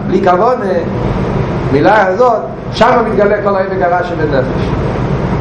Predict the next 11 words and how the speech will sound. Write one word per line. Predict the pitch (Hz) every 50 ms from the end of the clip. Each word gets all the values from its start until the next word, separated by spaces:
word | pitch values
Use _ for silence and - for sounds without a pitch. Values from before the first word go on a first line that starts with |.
| - - - - - - - - - - - - - - - - - - - - - -
זה | 120 135
נקרא | 139 147 165 180
היום | 170 170 185 190 185 185
בפסיכולוגיה, | 175 - - 156 156 151 156 160 180 190 190 190 170 151
קוראים | - 151 160 170 180 170
לזה | 160 151 156 151 151 147 143 143 - - - - - - - - - - - - - -
סוב-, | - - - - 180 180 - - - - - - - - - - - - - - - - - -
סובקונסיינטה, | 180 185 - - - 170 156 147 147 - - 175 170 160 147 - - - - -
זאת | -
אומרת, | 147 151 - 151 - - - - - - - - - - - - - - - - - - - - -
אינקונסיינטה, | 160 165 160 165 165 151 - - 165 160 147 143